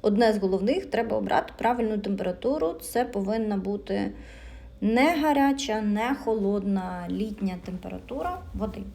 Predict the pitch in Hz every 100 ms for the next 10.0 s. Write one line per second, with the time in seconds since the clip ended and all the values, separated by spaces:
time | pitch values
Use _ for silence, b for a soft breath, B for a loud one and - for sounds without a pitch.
0 | - - - - - - - B B B
1 | B - - - - - 247 226 233 208
2 | 208 202 196 196 190 190 185 180 180 190
3 | 190 208 240 254 202 190 196 196 - 254
4 | 254 214 214 202 190 233 277 - - -
5 | - - - - - 208 202 208 - -
6 | - - - 185 190 160 - - - -
7 | - - - B B B B B B B
8 | - - - - - - - 202 190 185
9 | 180 185 233 392 403 240 277 311 320